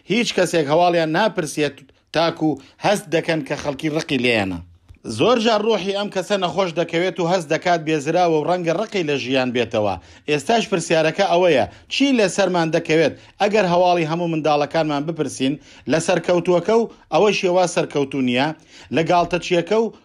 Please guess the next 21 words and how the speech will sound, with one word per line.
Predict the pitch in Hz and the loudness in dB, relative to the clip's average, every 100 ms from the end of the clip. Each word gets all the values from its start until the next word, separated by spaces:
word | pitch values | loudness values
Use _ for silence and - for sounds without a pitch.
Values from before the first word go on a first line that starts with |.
| - | -2
وە | 143 180 | 2 4
لە | 180 | 2
وشک | 226 - | 0 -2
و | 190 165 | 0 2
داخراوەکەیش، | 156 156 139 127 113 131 156 - - _ - - | 0 0 0 0 0 -2 -2 -4 -14 _ -18 0
ئەوەی | 180 240 233 - _ | 2 4 2 -6 _
کە | 208 190 | -4 -2
قورئانی | 190 208 220 196 165 | 0 2 2 2 0
لەبەرە | 156 170 170 | 0 2 2
و | 170 170 _ | 0 -6 _
ئەوەی | 202 202 185 175 | 2 4 2 0
تریش | 202 196 - - - | -2 -2 -6 -14 -4
کە | 170 170 | -2 2
تەنها | 170 185 | 2 2
فەرزەکان | 170 165 147 151 233 190 | 2 0 0 0 0 2
جێبەجێ | 180 160 151 156 | 2 2 2 0
دەکات، | 151 156 147 - - 175 | 0 2 0 -4 -8 0
بەڵکو | 233 220 180 | 0 2 2
لەوانەشە | 175 170 180 175 175 | 4 4 2 -2 -4
کە | 143 | -2
تاوانکارن؟ | 151 143 139 135 127 120 | 0 0 0 0 0 2